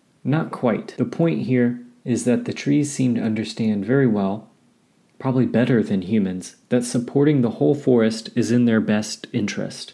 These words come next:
The trees know that it's simply better for them to be together. They rely on their immediate neighbors, as well as the whole forest's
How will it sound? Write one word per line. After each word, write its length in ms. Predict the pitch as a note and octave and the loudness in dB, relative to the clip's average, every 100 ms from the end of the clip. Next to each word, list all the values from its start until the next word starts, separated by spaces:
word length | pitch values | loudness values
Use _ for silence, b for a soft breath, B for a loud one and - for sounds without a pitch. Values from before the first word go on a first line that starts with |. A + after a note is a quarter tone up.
| _ | _
The 100 | A2 | -4
trees 520 | A2 D#3+ D#3+ E3 C#3 | -2 0 2 2 2
know 460 | C3 A#2+ G2+ F#2+ G2 B - | 2 4 2 0 -4 B -4
that 140 | A2+ | -2
it's 180 | A2 A2 | 0 -2
simply 480 | - D3 C#3 B2 A#2 | -2 -2 2 2 2
better 460 | - A#2 A#2+ B2 | 0 0 4 2
for 160 | A#2+ A2 | 2 0
them 240 | G#2+ G2+ | 0 0
to 100 | G2 | -2
be 220 | G2 G2 | -2 -2
together. 560 | F#2+ - A2 C3 G2 - - b b b b _ _ _ - | -4 -2 0 0 0 -4 -14 b b b b _ _ _ -2
They 160 | A#2+ | 0
rely 560 | A2+ A2+ A2+ A#2+ B2 C3+ | 2 2 2 0 0 -2
on 440 | C3 G#2+ G#2 G#2 G#2 B B B _ _ _ | -4 -4 -4 -4 -8 B B B _ _ _
their 260 | - A2+ G2 | -2 0 2
immediate 440 | G2+ A2+ A#2+ B2 | 2 2 4 2
neighbors, 560 | A2 G#2+ G2+ G#2+ A#2+ - - | 2 0 2 0 -2 -8 -6
as 200 | A2 G2 | -4 -2
well 200 | A2+ A#2 | 2 2
as 140 | B2 | 2
the 80 | B2 | 0
whole 260 | A2 - B2 | -2 0 0
forest's 800 | A#2+ C3 A#2+ A2 A2 - - | 0 2 2 2 -2 -10 -18